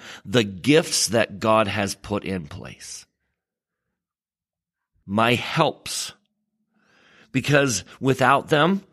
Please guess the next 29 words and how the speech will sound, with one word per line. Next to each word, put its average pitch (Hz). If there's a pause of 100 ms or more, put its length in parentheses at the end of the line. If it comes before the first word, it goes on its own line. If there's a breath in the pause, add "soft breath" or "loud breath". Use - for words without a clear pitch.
(160)
verse 131
fourteen, 104 (1200)
"that 117
we 135
henceforth 147
be 123
no 123
more 147
children 117
tossed 123
to 135
and 147
fro 104 (240 loud breath)
and 120
carried 156
about 123
with 120
every 135
wind 143
of 123
doctrine 110 (280 loud breath)
by 113
the 117
sleight 135
of 135
man 113
and 98
cunning 143
craftiness 113